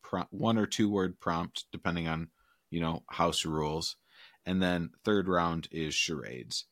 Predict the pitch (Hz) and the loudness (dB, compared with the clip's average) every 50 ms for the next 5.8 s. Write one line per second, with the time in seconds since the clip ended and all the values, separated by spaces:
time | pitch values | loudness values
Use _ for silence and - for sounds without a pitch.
0 | _ _ - - 90 90 90 90 87 85 82 80 - _ _ _ _ _ _ _ | _ _ -6 -2 0 0 2 2 0 -2 -4 -6 -10 _ _ _ _ _ _ _
1 | _ _ _ _ _ _ - 95 98 98 95 95 92 90 87 90 - - - 90 | _ _ _ _ _ _ -4 0 2 4 4 4 4 2 2 0 -4 -6 -2 -2
2 | 95 95 90 - - 131 135 120 92 90 90 92 - - - - - _ _ - | -2 -2 -2 -2 0 0 0 0 0 0 2 2 2 2 -2 -4 -6 _ _ -10
3 | 90 98 92 95 95 95 95 95 92 95 92 95 95 92 - - - 98 - - | -6 -4 -2 -2 0 0 0 0 0 0 0 0 0 0 -2 -2 -4 -4 -4 -2
4 | - 92 85 - - 95 87 85 82 82 82 82 82 80 - - - - _ _ | -4 -6 -4 -2 0 2 2 2 2 2 2 0 -2 -2 -4 -6 -6 -8 _ _
5 | _ _ _ _ _ _ - 98 95 98 98 98 95 95 - - | _ _ _ _ _ _ -6 -2 0 2 2 4 2 2 0 -2